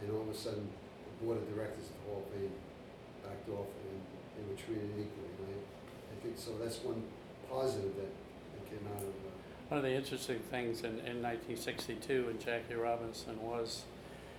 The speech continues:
Speaker 2: inducted, uh, into the Hall of Fame, and he gave his speech, and this is, this is typical Jackie Robinson. He says, "I'm gonna use this honor to help black people." Whoever says that, or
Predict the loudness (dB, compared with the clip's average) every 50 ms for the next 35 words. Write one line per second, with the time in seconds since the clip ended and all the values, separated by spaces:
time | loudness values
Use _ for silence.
0 | -10 -4 -2 0 2 4 6 6 6 4 4 4 4 4 4 4 0 -4 -10 -10
1 | -10 -4 0 2 2 4 4 2 2 0 -2 0 0 0 2 2 2 2 4 4
2 | 6 6 8 8 8 6 4 4 4 4 6 6 6 4 2 2 2 0 2 2
3 | 4 4 4 4 2 2 0 0 0 0 0 0 0 0 -2 -2 -2 -2 0 0
4 | 0 -2 -2 -6 -8 -10 -10 -10 -8 -8 -8 -8 -4 -2 0 0 2 2 0 0
5 | 0 0 4 4 4 6 4 2 0 0 2 2 2 2 2 2 2 2 2 4
6 | 4 4 4 4 2 2 4 6 6 6 4 4 2 0 -2 -2 -2 0 2 2
7 | 0 2 2 4 4 6 4 4 2 -2 -6 -8 -8 -10 -10 -10 -10 -10 -10 -10
8 | -10 -10 -10 -10 -6 0 2 2 4 4 6 6 6 4 4 4 6 6 6 6
9 | 6 6 6 6 4 6 4 2 2 4 4 6 6 6 6 4 4 2 -2 -8
10 | -10 -10 -10 -4 -2 -2 2 6 6 6 6 6 8 8 8 8 6 4 -2 -4
11 | -4 -6 -8 -8 -10 -10 -10 -12 -12 -10 -10 -10 -10 -10 -10 -10 -10 -4 0 4
12 | 6 8 8 8 6 4 2 2 2 2 2 2 2 2 2 2 0 -2 -6 -10
13 | -10 -10 -8 -6 -4 -4